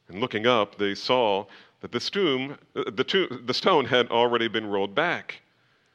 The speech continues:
It was very large. And entering the tomb, they saw a young man sitting on the right side, dressed in a white robe. And they were alarmed.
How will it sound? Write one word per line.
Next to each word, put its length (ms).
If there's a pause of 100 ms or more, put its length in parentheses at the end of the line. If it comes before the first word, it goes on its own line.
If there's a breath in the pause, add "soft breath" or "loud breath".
(240)
It 40
was 160
very 240
large. 720 (640 soft breath)
And 160
entering 460
the 80
tomb, 520 (500 soft breath)
they 100
saw 320
a 40
young 240
man 300
sitting 540
on 180
the 80
right 260
side, 440
dressed 420
in 240
a 100
white 300
robe. 500 (720 soft breath)
And 100
they 80
were 160
alarmed. 720